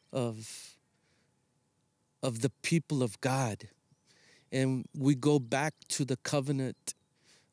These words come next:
of Moses. And the religious leaders, authentic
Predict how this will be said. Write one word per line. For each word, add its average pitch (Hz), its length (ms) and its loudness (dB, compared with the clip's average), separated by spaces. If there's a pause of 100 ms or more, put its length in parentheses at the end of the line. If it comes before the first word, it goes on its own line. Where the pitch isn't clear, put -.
of 127 120 0
Moses. 123 880 2 (760)
And 139 160 2
the 143 80 4
religious 143 560 2
leaders, 143 920 0 (140)
authentic 156 720 0